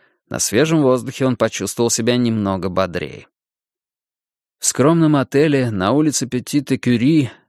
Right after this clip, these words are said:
портье потребовал с него плату вперёд. «Завтра заплачу», стараясь говорить надменно, произнёс нарцисс. «Нет с собой наличных».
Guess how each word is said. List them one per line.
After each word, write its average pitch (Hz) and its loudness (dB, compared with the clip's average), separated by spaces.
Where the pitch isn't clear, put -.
портье 139 0
потребовал 131 0
с - -4
него 120 0
плату 104 -2
вперёд. 95 -8
«Завтра 135 0
заплачу», 107 -2
стараясь 101 0
говорить 104 0
надменно, 110 0
произнёс 101 -4
нарцисс. - -6
«Нет 165 0
с - 0
собой 143 2
наличных». 156 -2